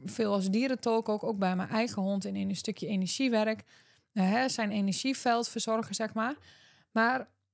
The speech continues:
ook gewoon in gedrag. Dus niet gewoon alles maar blijven doen zoals ik dat deed. Maar, hey, wat heb jij nu in deze fase nodig? Daar ontstond ook een beetje het blafgedrag, want dat was er eigenlijk niet.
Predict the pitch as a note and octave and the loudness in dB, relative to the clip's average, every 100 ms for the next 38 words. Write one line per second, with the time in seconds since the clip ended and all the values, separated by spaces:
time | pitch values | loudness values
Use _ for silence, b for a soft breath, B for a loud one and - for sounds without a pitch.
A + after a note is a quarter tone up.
0 | _ _ - C#4 - B3+ A#3 G#3+ G3 F#3 | _ _ -2 -2 2 2 2 -2 -4 -4
1 | A#2+ - - A3+ C4+ C4+ - - G#3 A3+ | -6 -8 -4 0 0 -2 -6 -2 0 0
2 | G#3+ - A3+ A3+ A3+ G3 - - _ - | -2 -4 -2 0 0 -4 -8 -12 _ 0
3 | G3+ G3 G#3 G#3+ G3+ G#3 G3+ G#3+ G3 F#3 | 2 4 2 2 2 2 2 -2 0 0
4 | E3+ G3 C4 - A3+ A3 B3 G3 G#3+ A3+ | 2 0 0 0 2 2 0 -2 -2 -2
5 | A3+ G#3+ G#3+ G#3 G3+ G#3 G3+ G3 F#3 - | -2 -4 -2 0 2 2 2 0 0 2
6 | A3+ G3 G3 G3 G#3 A3+ - b b b | 2 2 -4 -6 -6 -8 -12 b b b
7 | b b b b b b B3+ D4 C#4 - | b b b b b b 2 4 0 0
8 | C4 A#3+ A3 G3+ G#3 A3 G3+ B3+ D#4 C#4 | 0 2 2 2 2 2 4 4 4 0
9 | B3 C4+ A#3+ G3+ F#3 G3 A3+ A#3+ G#3+ G#3+ | 2 2 0 -2 0 0 0 2 0 0
10 | A3 G3+ G#3+ - | -2 0 -2 -4